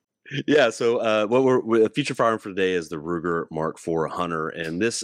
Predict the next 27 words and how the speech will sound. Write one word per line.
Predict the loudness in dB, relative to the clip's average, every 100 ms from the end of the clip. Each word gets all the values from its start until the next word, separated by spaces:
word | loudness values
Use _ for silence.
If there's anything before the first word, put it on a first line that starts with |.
| -4
uh, | -2 -2 -4
you | -4
know, | -2
this, | -2 -4 -2
this | -6 -4
gun | -4 -4
has | -4
been | -4
around | -2 -4 -6
forever, | -4 -2 -2 -6 -10 -8 -8 -10 -10 -20 -6
uh, | -4 -2 -4
but | -6 -4
this, | -4 -4 -6
this, | -6 -6 -14 -8
uh, | -4 -2 -2 -6 -14 -8
edition | -2 -2 -2 -2
of | 0 -2
it | -6
has | -8
come | -4 -2
out | -2 -4
in | -6 -4
many | -2 -2 0
different | -2 -4 -6
editions, | -6 -6 -8
Target | -6 -6 -4 -8
editions, | -8 -6 -6 -6 -8